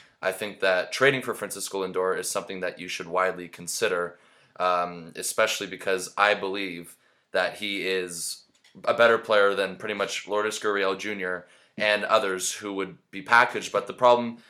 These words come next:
that comes with it, of course, is his contract. Uh, he has to get paid. He's gonna be a free agent at the end of two thousand and twenty-one. So that's the other,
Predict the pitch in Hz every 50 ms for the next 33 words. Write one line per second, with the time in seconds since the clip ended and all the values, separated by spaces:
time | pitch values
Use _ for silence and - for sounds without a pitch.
0 | _ - - - 104 - - 113 110 107 107 107 104 104 101 95 - - - 104
1 | 101 98 - 95 85 87 85 - - 107 104 113 107 - 117 110 117 117 - -
2 | - - - 87 90 87 85 - 98 95 104 107 - - - 90 85 82 - -
3 | 98 95 98 92 95 95 92 - - 98 95 90 95 92 92 - - 95 90 90
4 | 90 90 90 95 - - - - - _ _ _ _ - 98 95 - - 76 85
5 | 87 98 98 98 95 - 104 95 95 92 85 87 90 87 - - 98 90 90 87
6 | 95 107 113 120 123 120 - 98 95 98 101 - - - 98 - 95 98 95 95
7 | 92